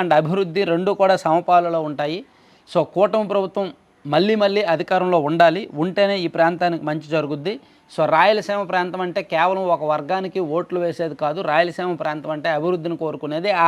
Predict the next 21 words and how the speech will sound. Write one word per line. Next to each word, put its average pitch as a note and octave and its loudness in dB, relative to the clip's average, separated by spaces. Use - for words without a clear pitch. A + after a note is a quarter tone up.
అభివృద్ధి G3 0
మేము G3+ -2
చేసి F3+ -4
చూపిస్తాం, C#3+ -8
ఇక్కడికి F3 2
పరిశ్రమలు F#3+ 4
తీసుకొస్తాం, F3 -4
నీళ్ళు E3+ 0
ఇస్తాం" D#3+ -2
అని E3 -2
పవన్ E3 -2
కళ్యాణ్ D#3+ -2
గారు C#3 0
కూడా D3 -2
చాలా G3 6
స్పష్టంగా D#3 0
చెప్పారనమాట. C3 -2
ఇట్లా F#3 4
అనంతపురంలో F3+ 2
ఈరోజు F#3+ 2
నిర్వహించిన E3 -4